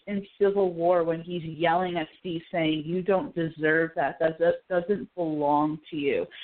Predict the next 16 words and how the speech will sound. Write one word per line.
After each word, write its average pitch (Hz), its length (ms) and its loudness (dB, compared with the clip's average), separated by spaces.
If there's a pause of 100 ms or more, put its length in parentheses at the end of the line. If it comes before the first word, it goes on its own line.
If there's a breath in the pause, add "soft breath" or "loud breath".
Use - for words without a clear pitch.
(140 loud breath)
And 180 80 -10
for 185 140 4
him 196 260 0
to 226 80 -6
actually 180 520 -4
give 156 160 0
it 175 180 0
to 202 60 0
him 185 240 0
and 175 120 -2
have 156 300 2
that 156 220 2
moment 156 440 0
where 160 140 4
it's - 200 -4
just 160 160 0